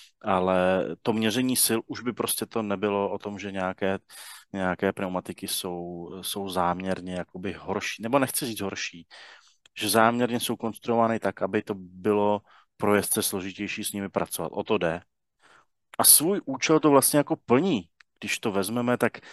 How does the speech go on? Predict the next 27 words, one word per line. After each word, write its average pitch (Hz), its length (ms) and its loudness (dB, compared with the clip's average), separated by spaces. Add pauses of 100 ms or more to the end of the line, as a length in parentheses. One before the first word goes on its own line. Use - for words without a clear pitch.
(220)
v - 40 -20
Kanadě 113 360 4
bylo 120 220 2
o 113 40 6
dvacet 110 400 0
stupňů 120 440 -6
Celsia 113 720 2
chladněji, 120 680 2 (580)
teplota 113 420 -2
trati 110 320 -2
hlavně, 120 440 -4 (1400)
a - 120 0
Red 107 160 2
Bull 127 140 4
jak 104 160 0
najednou 104 280 0
přišel - 280 -2
o 107 40 -4
tu 110 120 -6
dominanci. 113 540 -4 (1500)
Verstappen 107 880 0
najížděl 107 440 -2
necelé 110 340 2
dvě 107 120 0
desetiny 110 460 -2
na 95 120 -2
kolo, 135 420 0